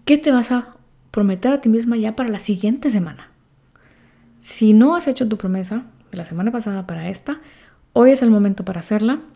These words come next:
para tener tu ladrillo del pasado la siguiente semana y puedas decir, "Ya vi que la semana pasada me cumplí una promesa,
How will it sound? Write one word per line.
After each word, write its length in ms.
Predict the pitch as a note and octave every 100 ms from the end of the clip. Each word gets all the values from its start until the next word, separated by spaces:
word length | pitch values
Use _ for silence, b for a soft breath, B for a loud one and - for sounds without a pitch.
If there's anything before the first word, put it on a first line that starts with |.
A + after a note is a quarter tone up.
| -
para 260 | - F#3+ F#3
tener 480 | G3 G3 G3+ A3+ -
tu 120 | C4
ladrillo 500 | A#3+ G#3+ G3+ G3 G#3 b b b b b _ _
del 340 | F#3+ F#3 G3 F#3+
pasado 500 | G3 F#3+ A3+ C4 F#4 - _ _ _ _ _
la 120 | F3+
siguiente 380 | - F#3+ G3 A#3
semana 260 | A3+ G3+ G#3+
y 60 |
puedas 240 | A3 F#3 F3+
decir, 380 | F#3+ A3 A3 B B B B B B _
"Ya 200 | G#3 A#3+
vi 120 | C4
que 80 | C#4
la 80 | A#3
semana 240 | G3+ G#3+
pasada 220 | G#3+ G3+
me 100 | G#3+
cumplí 240 | G3 F#3 G3
una 100 | G3
promesa, 460 | F#3 F#3 A3+ C#4+